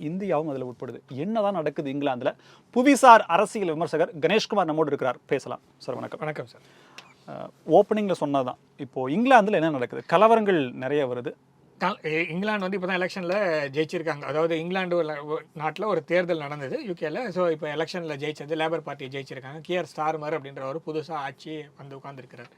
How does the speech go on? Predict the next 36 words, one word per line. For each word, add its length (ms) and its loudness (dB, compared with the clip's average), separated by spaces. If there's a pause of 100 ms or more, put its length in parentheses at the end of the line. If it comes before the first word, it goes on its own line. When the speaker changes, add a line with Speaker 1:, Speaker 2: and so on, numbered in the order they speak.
(560)
Speaker 2:
அந்த 240 0
ஆட்சியை 400 6
வந்து 200 0
உட்காரும் 300 -2
போதே 200 -2
பாத்தீங்கன்னா, 520 -6
அந்த 40 -6
நாட்டுல 560 -2 (120)
முன்னாடி 220 -2
இருந்த 300 0
கன்சர்வேட்டிவ் 480 -2
பார்ட்டி 300 -6
வந்து 180 -10
படு 260 -2
தோல்வி 340 -2
அடைஞ்சது 360 -2
அப்படின்றது 260 -8
தான் 340 -12
இவங்களோட 440 -2 (120)
ஆக 240 0
சிறந்த 280 -6
வெற்றி 260 -4
இல்ல, 360 -6
கொ-, 240 -2
இவங்களோட 340 -2
படு 220 -2
தோல்வி 320 -2
அப்படின்றத 340 -12
எடுத்துக்கலாம். 320 -20 (380)
So, 160 4
இவங்க 200 4
படு 220 6
தோல்வி 320 8
அடையறாங்க 340 6
இல்லையா? 320 4
அவங்க 280 0